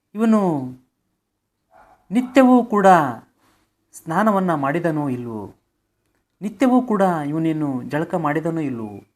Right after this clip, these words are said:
ಒಗೆದ ಬಟ್ಟೆಗಳನ್ನು ಹಾಕಿಕೊಂಡಿದ್ದಾನೋ ಇಲ್ವೋ? ಯಾಕೆ ಹೀಗಿದ್ದಾನೆ?" ಅಂತ ಕೇಳಿದಾಗ,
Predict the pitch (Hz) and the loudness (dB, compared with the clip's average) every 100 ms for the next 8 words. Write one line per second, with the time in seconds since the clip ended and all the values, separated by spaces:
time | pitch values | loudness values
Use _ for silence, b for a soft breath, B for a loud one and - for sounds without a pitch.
0 | _ _ _ - 196 226 196 196 190 180 | _ _ _ -4 2 2 2 0 2 2
1 | 170 - 185 226 214 196 196 185 156 123 | 0 -2 -2 0 -2 0 2 2 0 -2
2 | 110 98 - _ _ _ 180 247 247 202 | -6 -8 -12 _ _ _ -4 0 0 0
3 | 180 156 131 113 - _ 131 127 123 139 | 2 2 0 -6 -10 _ -8 -6 -4 -4
4 | 135 123 123 120 104 | -2 -2 -2 -4 -4